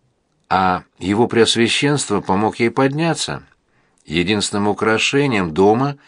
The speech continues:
были черные глаза дочери Йоуна Хрэгвитсона, выпуклые, сверкающие, испуганные.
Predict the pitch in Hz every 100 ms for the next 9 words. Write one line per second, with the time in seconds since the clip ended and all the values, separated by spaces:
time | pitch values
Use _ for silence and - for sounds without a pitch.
0 | - - _ - 73 87 90 - 104 107
1 | 104 110 107 110 107 110 - 107 107 113
2 | 113 110 - 147 110 80 - 87 80 71
3 | _ _ _ _ _ 71 80 104 104 92
4 | 92 82 90 87 - 101 110 92 - 80
5 | 71 - _ - 78 - - 101 117 98
6 | 78 71